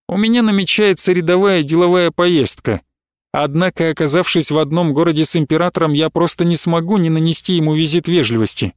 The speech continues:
«Моё же дело побеспокоиться о том, чтобы визит был нанесён не только императору», понимающе кивнул Давид. «Обеспечу. И раз уж мы достигли предварительной договорённости, могу я уточнить,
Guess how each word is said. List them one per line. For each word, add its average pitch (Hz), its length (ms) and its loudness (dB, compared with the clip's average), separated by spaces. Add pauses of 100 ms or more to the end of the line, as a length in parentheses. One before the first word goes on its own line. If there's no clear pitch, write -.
(1600)
«Моё 175 300 0
же 240 140 0
дело 220 340 2
побеспокоиться 185 800 0
о 170 60 -2
том, 214 160 2
чтобы 180 260 -2
визит 180 320 0
был 185 180 2
нанесён 185 540 2
не 226 80 2
только 160 420 0
императору», 151 640 0 (220)
понимающе 127 520 2
кивнул 123 380 0
Давид. 117 420 -2 (380)
«Обеспечу. 151 800 0 (380)
И 156 80 0
раз 196 220 0
уж 185 160 0
мы 190 140 2
достигли 175 580 0
предварительной 175 640 0
договорённости, 190 880 2 (320)
могу 220 300 2
я 240 160 4
уточнить, 190 960 0